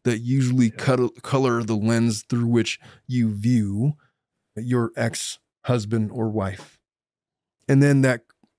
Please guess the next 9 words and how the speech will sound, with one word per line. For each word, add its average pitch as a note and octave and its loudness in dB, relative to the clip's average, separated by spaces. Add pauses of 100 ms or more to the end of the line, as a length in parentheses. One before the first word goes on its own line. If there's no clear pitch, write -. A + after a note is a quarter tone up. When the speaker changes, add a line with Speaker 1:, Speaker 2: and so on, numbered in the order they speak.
(300)
Speaker 1:
colors A#2+ 0
how A#2+ -2
you A#2 -4
treat A#2 -2
them A2+ 0
in G#2 -2
a G2+ -6
co-parenting A#2 -4
relationship. A2 -4